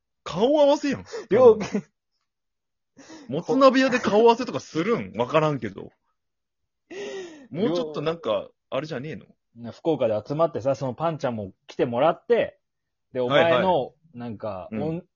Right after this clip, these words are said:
Speaker 2: なんかね、恩師とかも呼んで、
Speaker 1: なんでなん？
Speaker 2: みんなでやろうよ。
Speaker 1: え、
Speaker 2: それを、
Speaker 1: 何その、
Speaker 2: それおごりね。
Speaker 1: スタンプ販売パーティーみたいな。なんなんこのし-、すっげえダセーパーティー。
Speaker 2: 十個、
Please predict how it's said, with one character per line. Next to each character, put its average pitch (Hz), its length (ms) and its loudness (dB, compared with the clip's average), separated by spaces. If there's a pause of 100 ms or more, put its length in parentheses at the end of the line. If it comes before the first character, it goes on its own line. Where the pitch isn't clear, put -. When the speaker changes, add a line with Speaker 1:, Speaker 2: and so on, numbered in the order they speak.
(480)
Speaker 2:
な 123 120 -10
ん 104 60 -12
か 101 120 -12
ね、 120 240 -12
恩 175 200 -2
師 - 120 -12
と 117 100 -4
か 104 80 -8
も 95 120 -10
呼 117 180 -6
ん 180 100 -6
で、 180 280 0 (640)
Speaker 1:
な 104 200 -14
ん 247 160 -16
で 370 120 -16
な 269 100 -16
ん？ 110 60 -18
Speaker 2:
み 117 100 -10
ん 131 40 -8
な 139 120 -6
で 110 80 -6
や 95 100 -8
ろ 117 140 -6
う 95 40 -8
よ。 - 120 -16 (1800)
Speaker 1:
え、 151 40 -8
Speaker 2:
そ 160 60 -4
れ 180 60 2
を、 175 40 2
Speaker 1:
何 165 100 -2
そ - 140 -10
の、 101 80 -10
Speaker 2:
そ 147 80 -12
れ 139 60 -4
お 127 60 -4
ご 127 120 -4
り 127 60 -6
ね。 143 180 -14 (580)
Speaker 1:
ス - 200 -20
タ 262 140 -6
ン 294 60 -8
プ 113 140 -8
販 165 340 -2
売 196 200 0
パ 185 120 -12
ー 208 140 -6
テ - 140 -10
ィ - 40 -4
ー - 20 -12
み 190 60 -14
た 214 100 -4
い 226 120 -8
な。 - 100 -12
な 359 100 -4
ん 269 140 4
な 170 80 -2
ん - 20 -2
こ - 200 -10
の 294 60 -12
し-、 - 140 -12 (640)
す - 320 -12
っ 151 120 -10
げ 185 120 2
え 165 40 4
ダ 151 160 2
セ 135 140 -2
ー 135 80 -4
パ 123 120 2
ー 127 60 -2
テ 185 220 4
ィ - 20 6
ー。 262 100 -4
Speaker 2:
十 - 60 4
個、 202 180 8